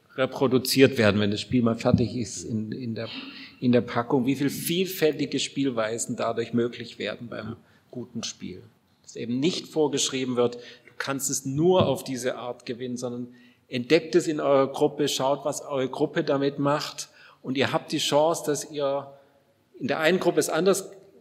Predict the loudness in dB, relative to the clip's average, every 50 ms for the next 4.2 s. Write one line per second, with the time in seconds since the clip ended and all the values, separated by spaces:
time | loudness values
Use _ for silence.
0 | _ _ -4 -4 -2 0 0 0 2 2 2 2 2 -2 -2 -2 -2 0 0 -2
1 | -2 -6 -6 -4 -4 -4 -6 -8 -16 -20 -20 _ _ _ _ _ _ _ _ _
2 | _ _ _ _ _ _ _ -12 -6 -2 -2 -2 -2 -2 -6 -6 -8 -12 -8 -2
3 | 0 0 0 0 0 0 0 0 -2 -2 -2 -2 -2 -2 -4 -2 0 2 2 2
4 | 2 0 -2 -4